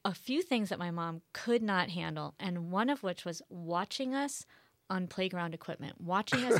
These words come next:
go down, <laughs> go down slides, doing scary things. In her mind,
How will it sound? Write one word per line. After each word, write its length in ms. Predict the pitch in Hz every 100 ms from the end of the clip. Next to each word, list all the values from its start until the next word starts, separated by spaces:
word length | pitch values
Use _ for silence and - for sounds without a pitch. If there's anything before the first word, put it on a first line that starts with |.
| -
go 160 | 214
down, 380 | 208 214 202 180 - -
<laughs> 280 | - 226 -
go 100 | 254
down 280 | 233 208 220
slides, 540 | - 214 180 165 151 - -
doing 260 | 220 254 262
scary 640 | - - - 185 190 208
things. 540 | 202 - 170 170 240 294
In 140 | 202
her 260 | 190 202 220
mind, 460 | 208 190 214 285